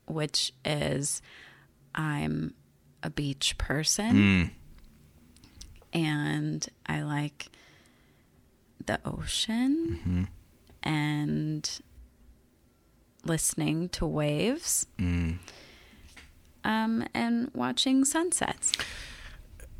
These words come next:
Speaker 2: Stephanie, I'm glad to report that, uh, we are compatible and our relationship
Speaker 1: <laughs>
Speaker 2: will not be dashed upon the beautiful, uh, lava created rocks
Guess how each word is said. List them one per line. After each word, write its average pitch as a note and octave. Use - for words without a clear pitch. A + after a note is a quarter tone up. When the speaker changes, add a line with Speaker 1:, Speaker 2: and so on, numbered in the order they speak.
Speaker 2:
Stephanie, G2
I'm F#2
glad E2
to -
report -
that, -
uh, -
we D2+
are G#1
compatible E2
and D#2+
our E2
relationship -
Speaker 1:
<laughs> -
Speaker 2:
will -
not -
be -
dashed -
upon -
the E2
beautiful, E2
uh, -
lava D3
created -
rocks -